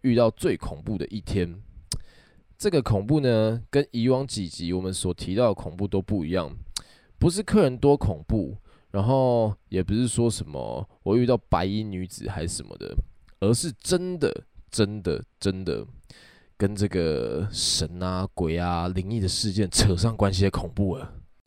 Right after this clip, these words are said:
我记得那一天是我刚去酒吧工作，还没有满半年，然后我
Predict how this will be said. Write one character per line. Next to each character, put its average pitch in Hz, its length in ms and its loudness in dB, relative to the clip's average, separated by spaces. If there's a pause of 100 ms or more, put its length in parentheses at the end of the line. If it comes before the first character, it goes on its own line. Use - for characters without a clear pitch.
(240)
我 117 120 2
记 165 140 0
得 202 80 4
那 180 220 2
一 180 80 2
天 160 360 0
是 107 840 2 (240)
我 101 260 4
刚 127 260 4
去 110 680 2
酒 98 120 0
吧 113 200 6
工 110 200 -2
作， 92 480 0 (220)
还 - 180 0
没 107 120 0
有 117 60 2
满 92 220 -2 (140)
半 92 180 4
年， 58 240 -12 (440)
然 101 100 2
后 127 160 6
我 95 140 4